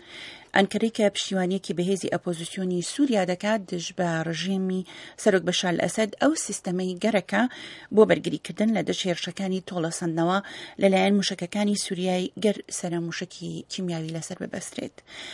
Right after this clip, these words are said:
راپۆرتەکان وا ڕادەگەێنن سووریا موشکی جۆرە کورت و مامناوەندی دوور هاوێژی هەبێت کە توانای هەیە سەرە موشکی کیمیاوی لەسەر ببەسترێت. ڕێبەرانی ناتۆ دەڵێن هەموو جۆرە یارمەتیەکی پێویست بۆ تورکیا دابین دەکەن. وەزیران لەمڕۆ سێشەممە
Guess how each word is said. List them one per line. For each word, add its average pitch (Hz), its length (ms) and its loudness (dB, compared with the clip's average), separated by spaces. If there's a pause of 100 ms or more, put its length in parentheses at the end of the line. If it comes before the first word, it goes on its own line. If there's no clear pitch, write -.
(180)
راپۆرتەکان 202 520 4
وا 185 120 2
ڕادەگەێنن 185 540 0
سووریا 196 380 0
موشکی 190 540 -4
جۆرە 180 220 -2
کورت - 260 -6
و 247 80 4 (460)
مامناوەندی 190 680 2
دوور 196 260 -2
هاوێژی 180 600 -6
هەبێت 196 360 4 (440)
کە 208 140 4 (140)
توانای 190 560 2
هەیە 190 220 2
سەرە 180 240 -2
موشکی 170 380 -4
کیمیاوی 180 500 -2
لەسەر 208 260 -6
ببەسترێت. - 600 -10 (560)
ڕێبەرانی 196 460 4
ناتۆ 196 260 2
دەڵێن 190 300 2
هەموو 247 300 8
جۆرە 202 200 4
یارمەتیەکی 190 560 0
پێویست 190 380 -2 (300)
بۆ 202 160 2
تورکیا 190 440 -6
دابین 165 440 -6
دەکەن. 180 340 -8 (560)
وەزیران 180 580 4
لەمڕۆ 180 260 -2
سێشەممە 185 580 2